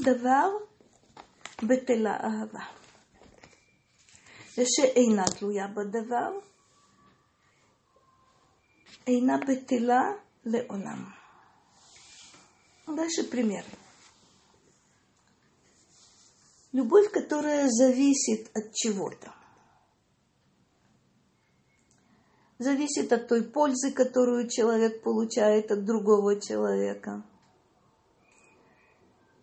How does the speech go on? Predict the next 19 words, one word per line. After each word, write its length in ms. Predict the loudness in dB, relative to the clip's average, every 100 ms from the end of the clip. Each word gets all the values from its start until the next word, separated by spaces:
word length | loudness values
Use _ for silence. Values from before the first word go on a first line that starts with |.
| _ _
Зависит, 760 | -6 -2 4 6 8 6 6 2
э, 480 | 2 2 2 2 2
еще 260 | 2 4
от 240 | 4 4 2
как-, 280 | -2 -2 0
э, 160 | 2 0
от 100 | 0
каких-то 520 | -4 -2 -4 0 -2
причин. 640 | 0 -4 -4 -6 -8 -8 -14 _ _ _ _ _ _ _ _ _ _ _ _ _ _
Батель 480 | -4 -4 0 0 0
давар, 600 | 0 0 -2 -4 -4 -6 -12 _ _ _
когда 440 | -6 0 0 0 2
нет 360 | 4 4 2 -4
этой 320 | -4 0 -2
причины, 680 | -2 -6 -6 -4 -4 -4 -8 -14 _ _ _ _ _ _
бетеля 640 | -4 -4 -2 -2 0 0 -2
агава, 440 | -4 -8 -10 -14 _ _ _ -10
нет 280 | -8 -8 -10
любви. 400 | -12 -12 -20